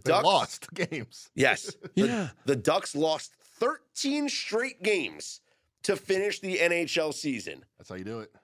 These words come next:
Speaker 1: That is how you tank. <laughs> I applaud you, Anaheim Ducks,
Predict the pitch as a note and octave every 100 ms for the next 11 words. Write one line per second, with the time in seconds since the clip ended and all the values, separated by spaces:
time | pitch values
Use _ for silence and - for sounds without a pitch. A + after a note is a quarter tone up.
0 | - B2+ G3+ C#4 - G3 F#3 - - F#3+
1 | A#3 B3+ F3+ E3+ B2+ - - C4+ G3+ -
2 | - _ _ _ _ - - _ _ _
3 | - - _ _ _ - - _ - C#3
4 | - - D3+ _ D3+ - - - E3 A3+
5 | A#3+ D#3+ C#3+ - - G3+ C4 A3+ G3 C4
6 | C4+ - F3+ A3+ A#3 F#3+ G#3+ G#3+ D#3+ -
7 | F3+ F#3+ -